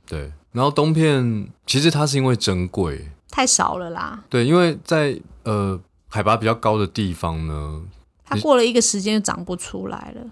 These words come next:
Speaker 1: 对，
Speaker 2: 太冷啦。
Speaker 1: 所以，呃，有的茶园它希望能够在冬茶收两次，
Speaker 2: 嗯。
Speaker 1: 所以它第一次采的时候就会比一般冬茶采收前一阵子
Speaker 2: 早一点采。
Speaker 1: 先采收，然后它到了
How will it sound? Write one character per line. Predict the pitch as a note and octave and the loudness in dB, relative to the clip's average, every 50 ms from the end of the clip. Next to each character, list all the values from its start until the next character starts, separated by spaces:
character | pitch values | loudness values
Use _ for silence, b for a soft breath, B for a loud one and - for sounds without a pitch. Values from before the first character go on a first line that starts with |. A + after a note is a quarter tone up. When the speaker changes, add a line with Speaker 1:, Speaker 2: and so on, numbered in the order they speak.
| _ _ - | _ _ -2
Speaker 1:
对， | - A#2+ | 2 2
Speaker 2:
太 | G#2 F2+ | 2 2
冷 | E2+ - | 2 0
啦。 | F2 F2+ | 0 2
Speaker 1:
所 | C#3 D#3+ | 2 4
以， | E3 C#3 A#2+ - - - G#3+ _ _ _ - | 4 4 2 0 -4 -8 -12 _ _ _ -4
呃， | A2+ A2+ A2+ | -2 0 2
有 | A2 G2+ G2 | 2 2 2
的 | - A2 G#2 G2+ G2+ G2 G2 F#2+ F2+ - _ | 2 2 2 4 4 2 2 0 -2 -6 _
茶 | - - G2+ F#2 F#2+ | -10 -6 -2 -2 0
园 | G2+ G#2 G2+ F#2 F#2 | 0 2 0 0 0
它 | F#2 G2 G#2+ G#2+ G#2+ G#2+ G#2+ G2+ - - - - | 0 -2 -2 -2 -2 -2 -2 -6 -8 -12 -10 -6
希 | - - - A2+ | -2 0 2 2
望 | A2+ A2+ G#2+ | 4 4 2
能 | G2 F2+ E2+ | 2 0 0
够 | E2 F#2+ F#2 | 0 -2 -2
在 | F2 G2 F#2+ | 0 0 -2
冬 | - - F#2 F#2 | 0 -2 -2 -2
茶 | F2 E2+ D#2+ | -2 -2 -4
收 | D#2 - - F#2 E2+ | -4 -2 -2 -4 -4
两 | E2+ E2+ C#2+ B1+ B1 | -4 -4 -6 -8 -10
次， | C2 - - - - D#2+ D2 C#2 - _ - - | -10 -8 -6 -6 -6 -8 -10 -10 -14 _ -16 -8
Speaker 2:
嗯。 | C4+ A#3 A3 G#3+ G3 F#3+ G3+ | -4 -2 0 0 -2 -2 0
Speaker 1:
所 | - C#3 | 0 2
以 | C3+ | 2
它 | C3+ C3+ | 2 2
第 | A#2+ C3 B2+ | 2 2 2
一 | B2 | 2
次 | A#2 - C3 A#2 | 2 2 0 0
采 | G2 - F#2+ D#2 | 0 0 -2 -2
的 | D2+ D#2 D#2 | -2 -2 -2
时 | D2+ | -2
候 | F#2 F#2 | -2 -2
就 | F2 G2+ F#2 F#2 | 0 0 0 2
会 | F#2 F#2 F2+ E2+ E2 - _ _ _ _ _ _ _ _ | 2 0 0 -2 -4 -6 _ _ _ _ _ _ _ _
比 | - G#2+ F#2+ F2 F#2+ - | -4 -2 -2 -2 -4 -6
一 | - D#3 C#3+ | -4 -4 -4
般 | B2 - - A#2+ A#2 A#2 G#2+ | -2 0 0 0 0 0 0
冬 | A2+ G#2+ A2 G#2+ | 0 0 0 0
茶 | G2 F#2 F2 F2 | -2 0 -2 -2
采 | - - E2 D2+ | -2 -4 -6 -6
收 | D2 - E2+ E2+ F2 E2+ E2+ F2+ - - | -6 -6 -4 -4 -4 -6 -8 -10 -12 -8
前 | - - - - - - F#2 E2 D#2 D#2 E2+ F#2 G2 A2 - _ _ _ _ _ _ _ _ _ _ _ _ _ _ _ | -4 0 0 0 0 0 -2 -4 -4 -2 -2 -2 -2 -4 -6 _ _ _ _ _ _ _ _ _ _ _ _ _ _ _
一 | - - | -4 -2
阵 | A3 - C3 A#2+ G#2+ | 2 4 4 4 4
子 | F#2+ | 4
Speaker 2:
早 | - G#3 G#2+ A2 | 4 4 4 4
一 | - A3+ | 4 4
点 | A3 G#3 F3+ F3 | 2 2 0 0
采。 | E3 - G3+ F#3+ | -2 -6 -4 0
Speaker 1:
先 | - A#2+ A2+ | 2 2 2
采 | A2 G#2+ G2 E2 D2+ | 2 2 0 -2 -2
收， | - E2+ E2 D#2+ D#2+ E2 F2 - _ _ _ _ _ _ _ - | -4 -4 -4 -4 -6 -8 -10 -14 _ _ _ _ _ _ _ -2
然 | A#2 A2 | -2 0
后 | A2+ | 0
它 | B2+ C3+ | 0 2
到 | B2+ C3+ B2+ A2+ | 2 4 4 4
了 | G2+ F#2+ F#2 F2+ F2 E2+ | 4 2 2 0 -2 -4